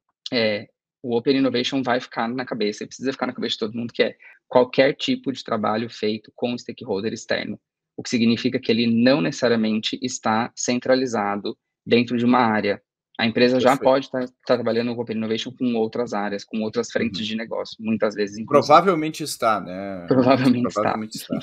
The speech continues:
Speaker 2: é. E, e, e aí, Mota, quando a gente pensa no porquê,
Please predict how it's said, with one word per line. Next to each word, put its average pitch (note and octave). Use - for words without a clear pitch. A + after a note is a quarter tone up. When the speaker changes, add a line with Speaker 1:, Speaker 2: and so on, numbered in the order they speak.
Speaker 2:
é. E2
E, A#2+
e, C3+
e C#3+
aí, C#3+
Mota, C3
quando C3+
a -
gente G#3+
pensa C3+
no A2+
porquê, -